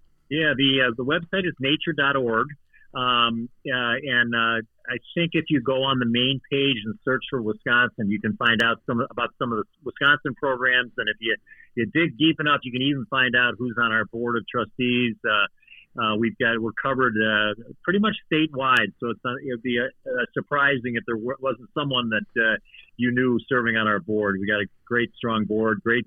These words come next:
staff in Madison. Our executive director is Elizabeth Kaler. She's done a fantastic job, um, both in fundraising and in,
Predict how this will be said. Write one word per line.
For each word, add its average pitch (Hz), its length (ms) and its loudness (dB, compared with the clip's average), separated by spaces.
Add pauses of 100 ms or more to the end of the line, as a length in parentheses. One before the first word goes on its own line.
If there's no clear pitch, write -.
staff 110 420 2
in 104 80 -2
Madison. 104 720 0
Our 98 180 -2
executive 110 480 -4
director 107 360 0
is 98 100 -2 (500)
Elizabeth 123 360 2 (100)
Kaler. 127 520 2
She's - 200 -18
done 117 140 -4
a 104 40 -8
fantastic 110 720 -4
job, 98 460 -2
um, 92 380 -8 (480)
both 110 180 -2
in 98 100 -4
fundraising 117 800 0
and 101 80 0
in, 101 180 -2